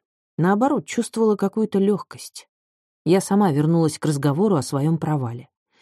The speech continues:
В голове крутилось. «Я потеряла нить.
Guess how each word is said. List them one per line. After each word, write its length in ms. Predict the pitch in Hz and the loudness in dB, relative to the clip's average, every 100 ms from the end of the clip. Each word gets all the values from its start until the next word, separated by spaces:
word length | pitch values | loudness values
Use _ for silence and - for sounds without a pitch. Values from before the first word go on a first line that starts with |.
| _ - | _ -8
В 100 | 147 | 0
голове 300 | 156 180 240 | 2 4 2
крутилось. 600 | 254 233 - 120 117 - _ _ _ _ - | 0 -6 -6 -10 -10 -16 _ _ _ _ -4
«Я 220 | 160 220 | 0 0
потеряла 500 | - 190 170 185 196 | 0 0 2 2 2
нить. 500 | 180 135 139 - | 2 0 -4 -10